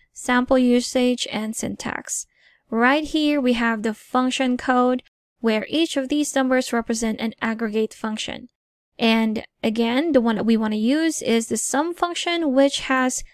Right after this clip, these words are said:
the function code nine. So let's put that in right there, nine, comma, and as our syntax dictates, we have our range one, range two. We simply just have,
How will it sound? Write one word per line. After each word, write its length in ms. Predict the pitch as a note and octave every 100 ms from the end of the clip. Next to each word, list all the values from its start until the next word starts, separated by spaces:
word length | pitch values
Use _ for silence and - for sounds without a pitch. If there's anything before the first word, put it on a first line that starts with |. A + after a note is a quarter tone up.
| _ B3
the 80 |
function 420 | - B3 - B3 A#3+
code 340 | A#3 G#3+ A3 _ -
nine. 460 | A3+ A3 - - B3 _ _ _
So 160 | - B3+
let's 260 | B3 B3+ -
put 220 | B3+ B3
that 220 | A3 -
in 300 | A#3+ D4+ F4 - -
right 200 | A3+ A3
there, 340 | A#3 C4+ F4+ _ _ _ _ A#3
nine, 360 | A3+ A3+ D4+ G4 _ _ _ _ _ _
comma, 520 | - A3 A3 B3+ G4 _ _ _ _ -
and 280 | A#3 A#3 - _ -
as 320 | G#3+ A3+ A3+ -
our 400 | A3+ A3+ A3 G#3
syntax 640 | - A#3+ A#3+ - A3+ A3+ -
dictates, 640 | - C#4 - D4+ F4+ G4 -
we 120 | A#3+
have 300 | - A3 A3
our 120 | A3 A3
range 460 | A3 A3+ A#3+ -
one, 300 | A3 A#3 D#4+ F#4+ - A3
range 420 | A3+ A3 A3 -
two. 340 | - D#4+ E4 _ _ _ _ -
We 120 | A#3
simply 280 | - A3+ A#3
just 220 | A3+ A3
have, 200 | - -